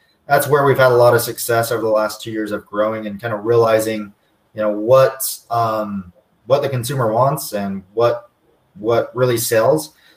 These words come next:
So we're really focusing on our trailhead, where in the past we, you know, it was kind of more of a ad hoc ordering. So now we, we have a full-time role that's just focused on supply chain.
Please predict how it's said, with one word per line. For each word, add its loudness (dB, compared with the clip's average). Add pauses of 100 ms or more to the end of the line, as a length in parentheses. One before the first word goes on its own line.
So 0
we're 6
really 6
focusing 0
on -2
our -2
trailhead, 0
where 0 (280)
in -8
the -8
past 2
we, -8 (320)
you -12
know, -4
it -4
was -8
kind -2
of -4
more 6
of 4
a -2 (480)
ad 0
hoc 2 (220)
ordering. -4
So 0
now 0
we, -8
we -12
have -4
a -4
full-time -6
role 0
that's -6
just -14
focused -4
on -6
supply -4
chain. -6